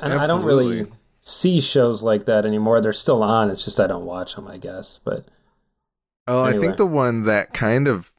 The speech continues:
Speaker 2: is the most, uh, interesting right now is Brooklyn Nine-Nine. I think they've kind of, I, I, I'm not an avid watcher of the show.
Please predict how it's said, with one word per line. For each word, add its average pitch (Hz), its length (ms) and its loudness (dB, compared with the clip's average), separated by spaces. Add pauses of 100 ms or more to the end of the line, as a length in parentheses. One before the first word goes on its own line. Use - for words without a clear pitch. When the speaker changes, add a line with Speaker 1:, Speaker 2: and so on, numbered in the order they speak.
(140)
Speaker 2:
is 98 220 -2
the 95 100 2
most, 101 640 0 (180)
uh, 87 380 0 (240)
interesting 101 540 -2
right 90 240 0
now 117 340 0
is 92 120 0
Brooklyn 92 520 -2
Nine-Nine. 80 760 -4 (100)
I 87 80 -10
think 107 340 -6
they've 95 520 0
kind 95 360 0
of, 80 320 -2 (640)
I, 117 280 2
I, 113 200 2
I'm 110 160 -4
not 135 220 2
an 104 160 -6
avid 120 360 0
watcher 127 400 0
of 131 80 0
the 131 80 2
show. 135 460 0